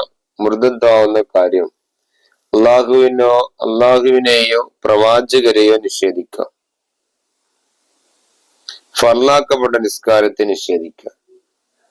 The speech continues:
രണ്ട്, വാക്കുകൊണ്ട് മൃദത്താവുന്ന കാര്യം ഒരു മുസ്ലിമിനെ കാഫിറാക്കുക.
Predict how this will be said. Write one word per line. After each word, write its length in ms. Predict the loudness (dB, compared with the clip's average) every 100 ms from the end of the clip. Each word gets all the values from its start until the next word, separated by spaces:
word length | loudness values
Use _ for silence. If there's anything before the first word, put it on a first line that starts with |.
| _ _
രണ്ട്, 340 | 0 2 2 2
വാക്കുകൊണ്ട് 840 | 2 2 2 0 -4 -2 0 2
മൃദത്താവുന്ന 840 | 0 0 -2 -4 0 2 2 2 0
കാര്യം 420 | 2 0 0 -6 _ -4
ഒരു 160 | -2
മുസ്ലിമിനെ 680 | 0 -2 -4 -4 -2 0 0
കാഫിറാക്കുക. 960 | 0 0 0 0 0 0 0 -4 -14